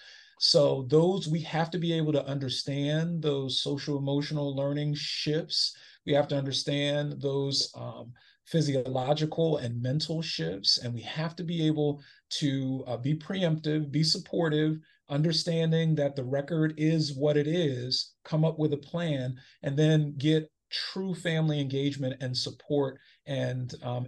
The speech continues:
agency from that parent and from that student to be able to kind of move forward, uh, within, within that space. I think that that is so important because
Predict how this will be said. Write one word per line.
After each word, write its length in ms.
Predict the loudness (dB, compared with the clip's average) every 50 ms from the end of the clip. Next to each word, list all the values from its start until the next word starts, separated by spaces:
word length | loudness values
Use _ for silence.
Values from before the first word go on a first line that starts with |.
| -2
agency 680 | 2 4 4 6 6 4 2 2 -2 -4 -4 -6 -8 -10 -12 -14 -8
from 260 | -4 -2 0 0 0
that 360 | 0 0 -2 -2 -4 -6 -8 -12 -8 -4
parent 360 | -2 -2 0 0 0 -2 -4 -6
and 180 | -6 -8 -8 -8
from 280 | -8 -6 -6 -4 -2 -2
that 240 | -2 -2 -4 -4
student 520 | -4 -6 -4 -2 -2 -2 -2 -4 -6 -8 -10 -14 -18 -20 -20 _ _ _
to 100 | -4 -2
be 160 | 0 0 0 0 0
able 160 | -2 -2 -4
to 120 | -6 -8
kind 300 | -8 -8 -8 -6 -6 -4
of 120 | -6 -6 -6
move 240 | -6 -6 -6 -6 -8 -12 -16 -16
forward, 540 | -10 -6 -6 -4 -4 -6 -8 -10 -12 -14 -18 _ -20 -20 _ _
uh, 220 | -8 -8 -8 -8 -8 -10 -8 -8
within, 380 | -6 -4 -4 -4 -2 -4 -6 -8
within 320 | -10 -8 -8 -6 -6 -6 -8
that 220 | -8 -8 -8 -6
space. 500 | -6 -6 -6 -8 -10 -8 -4 -4 -4 -4 -6 -12 -20 -20 -14 _ -4
I 60 | -2
think 220 | 0 2 0 2
that 140 | 2 2 4
that 240 | 6 6 8 8 6
is 140 | 6 4 4 0 -4 -6
so 400 | -6 -4 2 4 4 6 6 6
important 720 | 4 2 0 -4 -4 0 0 0 0 -2 -6 -10 -8 -10
because 760 | -10 -12 -10 -8 -4 0 2 4 4 4 2 2 0 -2 -2